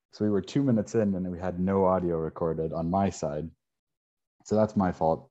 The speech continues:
But Josh was pointing out, uh, <laughs> perhaps fairly,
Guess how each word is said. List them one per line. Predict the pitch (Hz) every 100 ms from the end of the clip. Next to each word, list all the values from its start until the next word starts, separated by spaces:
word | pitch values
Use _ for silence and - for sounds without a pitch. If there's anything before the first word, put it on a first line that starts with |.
| _ _ - - -
But | 98
Josh | 123 127 127
was | -
pointing | 107 95 90
out, | 87 80 - _ _ _ _ _
uh, | 92 87 82 80 87 - - - - - - _
<laughs> | _ _ - _ _ - - 131 131
perhaps | 107 110 113
fairly, | - 107 98 90 98 90